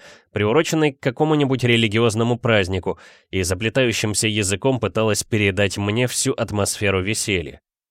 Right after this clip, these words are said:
А тут, после вселения в это тело и получив лингвистические настройки по умолчанию, уже мог с ней бегло шпрехать по-козляцки. Но вот то, что ее слова поняли и мои конвоиры, догадался не сразу,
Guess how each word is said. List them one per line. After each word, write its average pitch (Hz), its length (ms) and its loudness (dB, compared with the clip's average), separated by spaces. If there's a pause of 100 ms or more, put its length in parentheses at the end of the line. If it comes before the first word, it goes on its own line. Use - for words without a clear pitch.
(460)
А 92 120 -6
тут, 190 220 -2
после 151 280 0
вселения 135 500 2
в 107 60 0
это 120 180 2
тело 156 300 -2
и 139 100 2
получив 120 460 0
лингвистические 117 960 0
настройки 107 560 0
по 87 100 -4
умолчанию, 104 760 0 (340)
уже 160 220 2
мог 180 180 2
с - 100 -2
ней 151 200 2
бегло 156 340 0
шпрехать 127 600 -2
по-козляцки. 120 840 -2 (640)
Но 101 180 0
вот 113 220 -2
то, 135 100 0
что - 220 -2
ее 104 320 0
слова 113 340 2
поняли 120 440 0
и 113 180 -4
мои 107 240 0
конвоиры, 107 640 0
догадался 107 680 0
не 117 120 0
сразу, 98 460 0